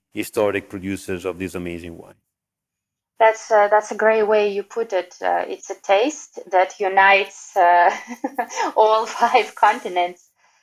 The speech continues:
Speaker 2: Uh, it's, it's quite challenging to ma-, to, uh, produce wine, which, uh, so many people would appreciate, uh,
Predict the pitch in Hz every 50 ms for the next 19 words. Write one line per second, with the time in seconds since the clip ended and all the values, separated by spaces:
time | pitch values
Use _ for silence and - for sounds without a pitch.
0 | _ _ _ - 180 180 175 175 175 - - 208 208 - - - - - - 196
1 | 190 - _ - - 226 226 233 240 240 - - 233 202 214 240 240 233 - 196
2 | 185 180 180 - 196 180 180 180 180 190 190 - - - - - 196 190 185 180
3 | 180 180 - - 170 170 - 196 190 185 196 196 - - 180 170 175 180 208 254
4 | 302 330 - _ _ _ _ _ _ _ _ _ - 202 196 214 214 - - -
5 | - - 190 185 180 175 170 165 165 165 - - 131 - - - 202 208 202 196
6 | 190 190 190 196 185 - - 208 214 208 - 214 196 196 190 185 175 180 170 170
7 | 170 170 - 180 180 180 - - 190 170 156 156 160 - _ _ _ _ _ _
8 | _ _ - - - 165 165 165 165 165 165 170